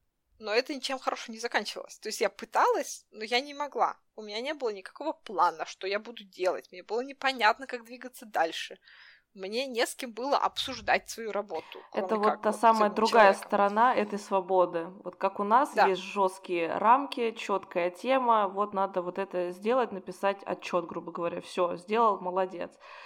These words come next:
Speaker 2: Здесь
Speaker 1: Мгм.
Speaker 2: другая ситуация. Можешь делать что угодно, как угодно, разбирайся.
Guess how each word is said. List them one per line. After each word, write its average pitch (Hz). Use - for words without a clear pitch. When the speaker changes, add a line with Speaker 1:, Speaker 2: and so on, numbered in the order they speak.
Speaker 2:
Здесь 214
Speaker 1:
Мгм. 208
Speaker 2:
другая 180
ситуация. 175
Можешь 196
делать 196
что -
угодно, 185
как 185
угодно, 185
разбирайся. 185